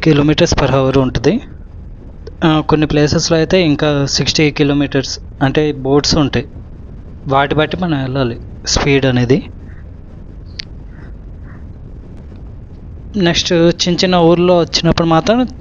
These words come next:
చాలా స్లో అవుతే బెస్ట్. టైమ్ వచ్చి ఎయిట్ ఫార్టీ సెవెన్. ఇంకొక వన్ అవర్లో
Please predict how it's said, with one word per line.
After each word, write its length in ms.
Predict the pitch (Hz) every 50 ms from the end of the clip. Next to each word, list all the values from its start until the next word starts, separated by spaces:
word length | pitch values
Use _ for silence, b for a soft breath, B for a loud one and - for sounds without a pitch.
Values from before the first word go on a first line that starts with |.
| - -
చాలా 180 | 165 160 165 165
స్లో 380 | - - 170 160 156 156 151
అవుతే 260 | 143 143 - - 180
బెస్ట్. 380 | 196 180 147 127 - - - - - - B B B B B B B B - - - - - - - - - - - - - - -
టైమ్ 260 | 156 151 147 151 165
వచ్చి 260 | 170 170 - - 190 208
ఎయిట్ 260 | 202 180 160 151 -
ఫార్టీ 260 | - - 160 143 -
సెవెన్. 400 | - - 156 139 120 131 127 135 311 - B B B B B B B B B - - - - - - - - - - - - - - B B B B B B B B B - - - -
ఇంకొక 360 | 156 151 143 - 151 - -
వన్ 300 | 160 151 147 147 143 151
అవర్లో 560 | 151 151 151 151 156 165 175 185 240 254 -